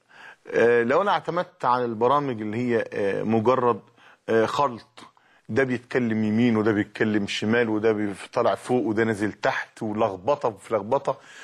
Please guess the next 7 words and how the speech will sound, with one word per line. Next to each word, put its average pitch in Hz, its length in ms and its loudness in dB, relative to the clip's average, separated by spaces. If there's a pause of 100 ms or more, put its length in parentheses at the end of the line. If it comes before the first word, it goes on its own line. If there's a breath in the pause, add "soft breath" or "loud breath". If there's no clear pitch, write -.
(200 loud breath)
المهم 147 300 2
اعمل 139 380 0
فرقعه 127 540 0
اعلاميه 117 600 -4
وخلاص 113 640 0
وجوازب، 113 580 2 (480 loud breath)
ها، 156 140 0